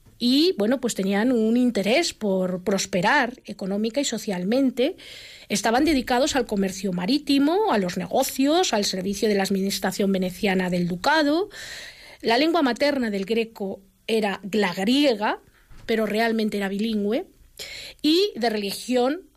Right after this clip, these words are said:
originalmente ortodoxa. Se desconoce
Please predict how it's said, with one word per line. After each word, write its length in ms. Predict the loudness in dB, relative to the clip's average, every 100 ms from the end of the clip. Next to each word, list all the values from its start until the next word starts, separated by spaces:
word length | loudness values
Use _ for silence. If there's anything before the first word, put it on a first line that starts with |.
| _
originalmente 1040 | 0 0 -2 -6 -6 -4 -4 -4 -4 -4
ortodoxa. 880 | -4 -8 -10 -10 -10 -8 -8 -10 -16 _ _ -20 -20 -20 -20 -12
Se 220 | -4 0 2
desconoce 680 | 0 0 0 0 0 -4